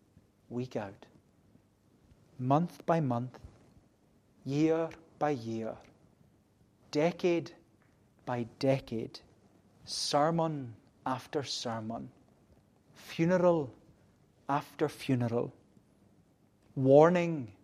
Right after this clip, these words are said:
after warning. And yet you stubbornly dig your heels in, and you refuse, and you resist, and you reject the Christ of Christianity.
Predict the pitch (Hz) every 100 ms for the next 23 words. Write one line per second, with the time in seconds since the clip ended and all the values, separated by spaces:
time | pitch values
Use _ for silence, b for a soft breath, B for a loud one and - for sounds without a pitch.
0 | _ _ _ _ _ - 139 139 - 156
1 | 123 117 117 117 117 117 - _ _ _
2 | _ _ _ _ _ _ _ _ _ 143
3 | 135 139 135 - 123 - - - 151 170
4 | 170 165 139 117 - 151 147 151 151 -
5 | 135 135 131 117 107 123 127 _ _ _
6 | _ _ _ _ - 131 131 127 120 -
7 | - 147 165 175 170 - - - - 123
8 | 120 113 117 107 147 175 - - - b
9 | b b - 131 127 123 135 135 123 110
10 | 104 - - _ b b b b _ _
11 | _ _ _ _ _ 127 - 139 120 117
12 | - 127 - - 120 - 123 107 113 -
13 | 139